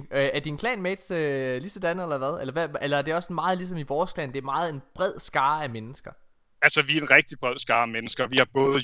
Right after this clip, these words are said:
Speaker 2: jyder, vi har fynboer, vi har sjællændere, københavnere og også idioter herinde.
Speaker 1: <laughs>
Speaker 2: Øhm, og altså, alle er meget nede på jorden,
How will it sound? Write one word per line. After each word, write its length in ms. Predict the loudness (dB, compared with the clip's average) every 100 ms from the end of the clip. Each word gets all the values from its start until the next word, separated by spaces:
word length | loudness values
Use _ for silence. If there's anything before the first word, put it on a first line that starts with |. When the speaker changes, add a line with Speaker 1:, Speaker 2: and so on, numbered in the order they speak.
| -2
Speaker 2:
jyder, 500 | -6 2 6 6 6
vi 80 | 2
har 100 | 2
fynboer, 680 | 2 -4 -6 2 4 4 2
vi 40 |
har 60 | 2
sjællændere, 520 | 6 8 8 8 6
københavnere 680 | 4 4 8 8 8 4 4
og 100 | 6
også 200 | 6 4
idioter 420 | -4 2 2 4 0 0 6
herinde. 400 | 8 8 6 12
Speaker 1:
<laughs> 160 | 12 12 10 10 4 4 6
Speaker 2:
Øhm, 720 | 8 10 10 8 6 -4 -2 -4 -4 -6 -6 -6 2
og 300 | 10 12 12 10 _ 4
altså, 220 | 6 6
alle 280 | 8 8 8
er 60 | 4
meget 260 | 8 6
nede 120 | 6 -2
på 100 | -6
jorden, 380 | -6 -6 -8